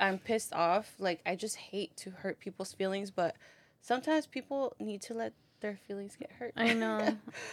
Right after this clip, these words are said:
Speaker 1: Like,
Speaker 2: Honestly.
Speaker 1: sometimes they need it 'cause they're just, you know,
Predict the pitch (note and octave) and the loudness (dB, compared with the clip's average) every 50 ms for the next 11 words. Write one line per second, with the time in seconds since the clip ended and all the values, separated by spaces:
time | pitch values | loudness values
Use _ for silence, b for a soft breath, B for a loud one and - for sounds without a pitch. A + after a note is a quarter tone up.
0 | B B B B B - G#3+ A#3 A#3 A3 G3+ - G3 - B3+ A3+ A#3+ - D#4 D#4+ | B B B B B 0 4 6 8 8 8 6 4 6 8 8 8 8 8 6
1 | D4+ C#4+ A3 B3+ B3+ A#3+ A3 G#3 A3+ B3 A#3 G3+ F3 D3 - - - A#3+ G3+ F#3+ | 6 8 6 4 2 2 0 -2 0 0 2 2 2 2 0 -2 0 2 2 2
2 | F#3+ F3+ F3 - - - - - - - F#3 F#3+ G3 G3 G3+ G3+ G3+ G3+ F#3 - | 2 0 -4 -8 -14 -18 -20 -8 -4 -2 0 2 2 2 2 2 0 0 -2 -2
3 | E3+ F#3 F#3 - - - - G3 F#3 F#3 F3+ | -4 -4 -4 -8 -12 -10 -8 -6 -4 -4 -4